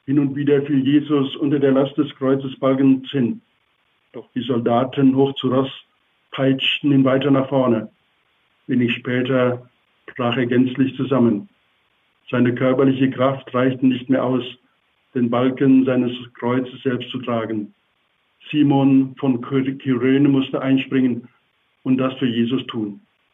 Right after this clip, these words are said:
Auf dem Hügel Golgatha wurde Jesus dann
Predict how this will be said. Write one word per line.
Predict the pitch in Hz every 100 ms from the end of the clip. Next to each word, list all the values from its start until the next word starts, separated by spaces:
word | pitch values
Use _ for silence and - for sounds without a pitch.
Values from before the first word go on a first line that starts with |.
| _ _ _ _ _ -
Auf | 135 135
dem | 127 117
Hügel | 139 139 135
Golgatha | 135 127 131 131 131 123 120 - - _ _ _ _ -
wurde | 131 131
Jesus | 120 135 135 127
dann | 135 123 123 120 117